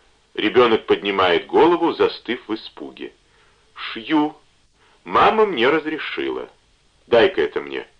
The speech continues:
Лоскуток и нитки летят в мусорную корзину. «Подойди сюда, Лиззи».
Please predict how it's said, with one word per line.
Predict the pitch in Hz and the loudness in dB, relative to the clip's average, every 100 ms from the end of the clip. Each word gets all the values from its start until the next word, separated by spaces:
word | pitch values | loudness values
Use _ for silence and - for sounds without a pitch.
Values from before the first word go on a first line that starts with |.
| _ _ _ _ _ - - - | _ _ _ _ _ -20 -20 -2
Лоскуток | 107 139 - - 147 165 170 165 | 4 4 4 -4 0 2 2 2
и | 135 | -2
нитки | 131 160 - | -2 -4 -2
летят | 135 120 - 123 127 | 0 0 2 0 0
в | |
мусорную | 95 110 110 113 113 110 | -4 -6 -2 -2 -2 -2
корзину. | 110 92 69 71 64 - _ _ _ _ _ _ _ _ _ _ _ | -2 -2 -4 -10 -10 -14 _ _ _ _ _ _ _ _ _ _ _
«Подойди | 139 135 143 160 | 2 6 6 6
сюда, | 165 165 123 120 120 - - | 2 2 4 4 4 -2 -8
Лиззи». | 101 127 82 90 85 | -4 -4 -2 -2 -2